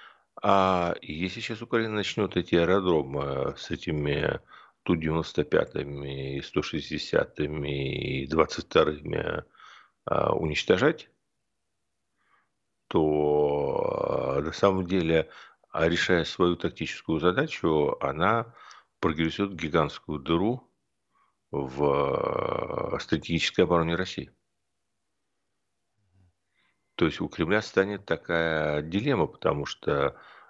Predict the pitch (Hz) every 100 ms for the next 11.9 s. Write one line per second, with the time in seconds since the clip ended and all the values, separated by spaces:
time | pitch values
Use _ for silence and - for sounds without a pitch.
0 | _ 65 67 73 85 - 76 76 73 -
1 | 76 73 69 73 - 73 69 76 95 90
2 | 73 78 87 82 78 76 - 82 73 71
3 | 69 - 80 92 90 98 82 71 - 87
4 | 82 71 76 76 69 - - 69 71 71
5 | - - - - - - - - 95 90
6 | 82 82 82 80 82 73 - 98 - 65
7 | - _ _ _ _ _ _ _ _ _
8 | _ _ _ - - _ _ _ _ -
9 | 82 76 73 69 69 65 65 80 90 -
10 | 82 82 - 82 - - 87 80 76 -
11 | - - - 69 - - 82 -